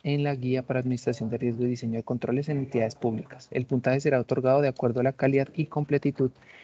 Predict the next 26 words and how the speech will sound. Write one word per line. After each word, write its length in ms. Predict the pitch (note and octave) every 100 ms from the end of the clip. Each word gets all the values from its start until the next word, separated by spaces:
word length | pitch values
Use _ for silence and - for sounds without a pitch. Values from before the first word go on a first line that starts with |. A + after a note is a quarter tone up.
| -
del 260 | - A#2 A#2 -
análisis. 760 | A2 A2 G2+ G2 - - - _
¿Listo? 260 | A2+ A2+ C3+
Entonces 340 | B2+ A2+ A#2
reiteramos 560 | B2+ C3 A#2+ C#3 D3 D3+
que 140 | C#3+
sea 240 | B2 A2+ G#2+
una 220 | A2+ A2
matriz. 440 | A2 - A2 A2 - - - _ -
Tampoco, 380 | C3 B2 D3 F3
pues, 160 | G#3 D#3+
vamos 280 | C3+ B2+
a 40 | D3
exigirles 480 | - D3 A#2+ A2+ A#2
que 120 | C#3
sea 80 | A#2+
una 100 | A#2
matriz 360 | C3+ A#2 A2+
con 200 | - A#2+
cincuenta 580 | B2 A#2+ A#2+ A2 G#2+ A#2+
filas, 380 | C3+ C#3 C3+ C3
mejor 300 | C3 A#2 A2
dicho, 320 | B2 B2 B2+
la 100 | B2
cosa 240 | - A#2 A#2
más 320 | A#2+ A#2